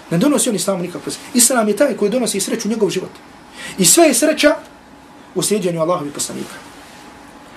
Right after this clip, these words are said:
Pa uzvišeni Allah tabaraka wa ta'ala govori nam o Nuhu alaihi salam, koji je ostao da poziva svoj narod koliko? Devetsto pedeset godina. Pa nam uzvišeni Allah tabaraka wa ta'ala govori o Ibrahimu alaihi salam i njegovom otcu i kako je pozivao svog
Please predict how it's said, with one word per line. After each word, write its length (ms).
Pa 80
uzvišeni 380
Allah 240
tabaraka 360
wa 60
ta'ala 280
govori 240
nam 160
o 100
Nuhu 220
alaihi 280
salam, 400
koji 100
je 60
ostao 260
da 100
poziva 280
svoj 180
narod 240
koliko? 220
Devetsto 260
pedeset 420
godina. 520
Pa 80
nam 120
uzvišeni 380
Allah 260
tabaraka 380
wa 60
ta'ala 300
govori 260
o 60
Ibrahimu 440
alaihi 300
salam 320
i 60
njegovom 380
otcu 280
i 100
kako 200
je 60
pozivao 340
svog 200